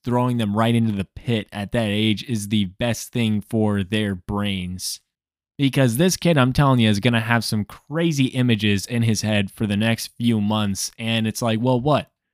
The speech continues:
Who's he got to talk to about it? His parents, who were dumb enough to take him to see the movie?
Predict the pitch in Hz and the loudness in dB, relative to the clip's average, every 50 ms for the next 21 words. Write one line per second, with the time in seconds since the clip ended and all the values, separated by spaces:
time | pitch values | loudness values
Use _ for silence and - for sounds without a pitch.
0 | _ _ - 160 156 165 156 147 143 139 - 143 120 - 131 123 123 127 - - | _ _ 0 2 4 4 4 4 2 0 0 -2 -2 0 0 0 0 0 2 2
1 | 120 107 95 101 95 92 92 90 92 - - _ _ _ _ _ _ _ _ _ | 2 2 2 2 0 0 -2 -4 -6 -8 -12 _ _ _ _ _ _ _ _ _
2 | _ _ _ _ _ - 113 104 - - 123 123 127 135 139 143 139 - - - | _ _ _ _ _ -6 -6 -6 -4 -4 -2 0 2 2 2 0 -2 -6 -8 -2
3 | - 127 117 110 98 87 - - 117 117 127 123 120 117 - 110 - 127 120 120 | 0 2 2 2 0 0 0 0 2 2 2 2 0 0 -2 -2 0 0 0 2
4 | 123 123 120 113 107 - - 135 123 113 107 104 110 117 120 127 131 135 135 131 | 2 0 0 -2 -2 -2 -2 0 0 2 2 2 2 4 4 4 4 4 2 0